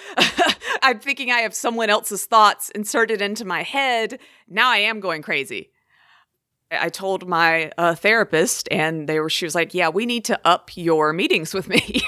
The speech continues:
<laughs> I was seeing her by twice a month at that time, and she was like, "Nope, <laughs> we're gonna see you, uh, every week now,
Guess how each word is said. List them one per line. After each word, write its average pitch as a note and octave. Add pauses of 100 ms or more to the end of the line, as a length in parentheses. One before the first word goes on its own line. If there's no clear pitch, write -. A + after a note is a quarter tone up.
(160)
<laughs> -
I A#3+
was A#3+
seeing A3
her G3
by G3 (200)
twice A3+
a A3
month G3
at -
that G3
time, G#3+
and F3+
she -
was F#3+
like, F#3+
"Nope, E4 (600)
<laughs> -
we're D#4
gonna C#4+
see C4 (120)
you, A#3 (400)
uh, G#3
every B3+
week A3+
now, G#3